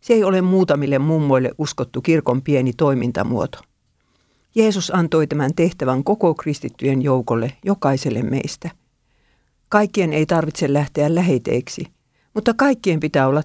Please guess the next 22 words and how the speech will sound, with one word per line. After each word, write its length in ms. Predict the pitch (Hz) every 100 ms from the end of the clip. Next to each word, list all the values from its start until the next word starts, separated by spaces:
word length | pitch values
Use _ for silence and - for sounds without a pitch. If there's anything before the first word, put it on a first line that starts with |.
| -
työssä 360 | 208 156 -
mukana. 420 | 127 127 113 113 151 _ _ _ _ _ _ _ _
Lähettäjän 520 | 208 214 - 175 147
tehtävä 460 | - 175 - 156 127
on 100 | 131 -
yhtä 240 | 208 160
tär-, 300 | 143 151 143 -
tärkeä 420 | - 185 - 131 135
kuin 220 | 139 170
lähtijänkin. 640 | 185 180 - 113 - 156 - _ _ _ _ _ _ _ _ _ _ _ _ _ _ _ -
Kukaan 360 | 254 147 139
ei 120 | 139
voi 220 | 131 139 139
lähteä, 400 | 147 - - 127
jollei 300 | 139 143 135
ole 200 | 135 151
niitä, 420 | 147 160 123 - - _ _ _
jotka 240 | 160 -
uhraavat 520 | 170 170 160 135 131 -
rahaa 260 | 165 151
ja 140 | 113 -
rukoilevat. 720 | 143 - 113 139 143 - -